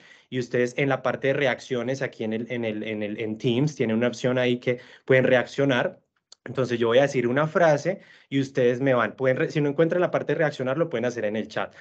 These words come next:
Eh, yo voy a dar la frase y ustedes me van a dar pulgares arriba si están de acuerdo con la, con lo que estoy diciendo. Y si no están de acuerdo, la carita de sorpresa, eh, el emoji de sorpresa. Lo pueden poner en el chat si no encuentran la, la, la, la,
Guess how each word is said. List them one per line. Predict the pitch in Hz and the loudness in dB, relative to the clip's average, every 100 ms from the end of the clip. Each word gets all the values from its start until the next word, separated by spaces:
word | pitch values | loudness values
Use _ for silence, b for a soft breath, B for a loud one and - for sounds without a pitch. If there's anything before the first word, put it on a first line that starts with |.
| B B B - | B B B 2
Eh, | 123 123 123 | 4 6 4
yo | 135 | 4
voy | 131 147 | 6 6
a | |
dar | 156 | 4
la | 160 | 2
frase | 160 170 170 | 0 -2 0
y | 175 | -4
ustedes | - 117 | -2 -2
me | 127 | 0
van | 117 107 | 0 -2
a | |
dar | 113 104 - | -4 -4 -6
pulgares | - 135 135 151 170 | -6 0 2 2 0
arriba | 156 156 202 | 0 2 2
si | 208 | 0
están | 139 127 | -2 -2
de | 120 | 0
acuerdo | 123 151 139 147 | 0 0 0 -2
con | 151 131 | -4 -4
la, | 113 104 - | -2 -6 -8
con | 120 110 | -6 -4
lo | 107 | -4
que | 110 | -6
estoy | 110 110 | -8 -8
diciendo. | 107 117 156 151 160 B B B B B | -6 0 2 2 0 B B B B B
Y | - 165 196 | 0 4 4
si | 190 | 4
no | 180 | 2
están | 175 175 165 | 4 2 2
de | 170 | 0
acuerdo, | 170 170 151 160 175 - | 4 2 4 2 0 -2
la | 127 123 | -4 -2
carita | 127 113 113 | -4 -4 -2
de | 135 | -2
sorpresa, | 127 110 - 123 110 104 95 _ _ _ _ | -2 -8 -4 -2 -2 -6 -16 _ _ _ _
eh, | - 120 120 117 113 | -6 -2 -2 -2 -2
el | 120 | -2
emoji | 117 117 120 117 | 0 0 -2 2
de | 135 | 0
sorpresa. | 131 110 - 110 101 90 | 0 -6 -4 -4 -4 -12
Lo | 113 117 | -10 -6
pueden | 123 127 123 | 0 0 0
poner | 156 131 117 | -2 0 0
en | 143 | 0
el | 123 | -2
chat | 139 151 | -4 -4
si | 151 | -4
no | 131 | -6
encuentran | 110 113 113 123 | -4 -6 -2 -2
la, | 110 98 95 B B _ | -2 -6 -8 B B _
la, | 113 107 101 95 95 - - | -2 0 0 -4 -8 -14 -4
la, | 110 104 98 95 - | -2 -2 -4 -8 -8
la, | 110 107 | -4 -4